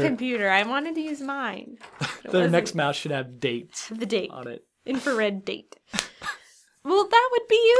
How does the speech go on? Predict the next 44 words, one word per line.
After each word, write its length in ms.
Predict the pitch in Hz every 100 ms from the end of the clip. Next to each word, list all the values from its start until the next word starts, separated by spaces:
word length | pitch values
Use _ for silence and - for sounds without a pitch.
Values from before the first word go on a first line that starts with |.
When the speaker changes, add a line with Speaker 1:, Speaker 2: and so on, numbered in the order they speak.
| 523
Speaker 2:
useful. 520 | 523 - 269 226 214
Then 160 | 247
if 80 | 320
you 60 | 359
don't 140 | 415
have 100 | 415 370
a 40 |
calendar, 600 | 359 403 440 392 311 247
the 80 | 220
mouse 340 | 226 277 320
has 120 | 320
just 180 | 311 311
got 140 | 370 359
the 80 | 302
date 300 | 330 403 320
right 260 | 247 233
there. 480 | 202 185 185 214 233 _ _ _ _ _ _ -
Speaker 1:
Now 160 | 151
you're, 240 | 151 147 143 -
you're 160 | 147 139
using 360 | 139 190 220 190
a 40 |
computer 480 | 170 143 202 175 123
with 120 | 117
this 180 | 127 -
mouse, 220 | 110 104
Speaker 2:
Right, 160 | 285 165
Speaker 1:
right? 60 |
Speaker 2:
but 240 | 262 294 - -
look, 300 | 233 277 294 294 -
what 340 | 233 269 294
does 200 | 320 277
your, 260 | 262 285 285
yours 400 | 214 202 214 247
is 140 | 294
set 320 | - 381 339 -
to 140 | -
exactly 580 | 220 196 214 202 - 262
what 100 | 254
everyone 340 | 233 254 254
else's, 460 | 220 277 302 294 233
and 200 | 233 220
that 260 | 226 226 -
is 400 | 208 220 220